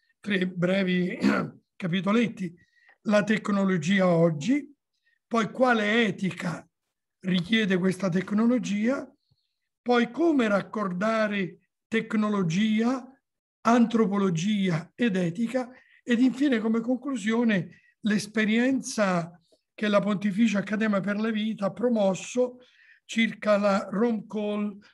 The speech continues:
for A I Ethics. Con questa iniziativa abbiamo voluto prendere parte attiva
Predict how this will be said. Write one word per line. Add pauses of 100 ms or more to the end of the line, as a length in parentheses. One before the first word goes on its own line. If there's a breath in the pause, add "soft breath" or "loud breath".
for
A
I
Ethics. (520)
Con
questa
iniziativa (540 soft breath)
abbiamo
voluto
prendere
parte
attiva